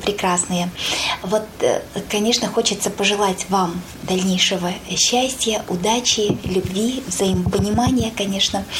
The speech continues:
И, э, в заключение нашей программы от вас пожелания нашим радиослушателям, особенно тем, кто, э, вот, будучи незрячими, растит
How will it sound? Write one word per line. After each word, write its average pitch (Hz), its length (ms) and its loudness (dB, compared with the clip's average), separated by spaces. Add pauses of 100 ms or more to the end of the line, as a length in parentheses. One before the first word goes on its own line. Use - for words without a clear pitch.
(420)
И, 233 440 2
э, 196 260 -2 (440)
в - 20 0
заключение 214 580 2
нашей 208 280 2
программы 233 600 2 (320)
от 226 260 0
вас 240 260 4
пожелания 196 680 4 (100)
нашим - 440 0
радиослушателям, 196 1120 0 (100)
особенно 180 420 2
тем, 254 440 2
кто, 185 520 0 (320)
э, 170 60 -2 (280)
вот, 180 200 2
будучи 196 420 2
незрячими, 185 680 2
растит 190 440 0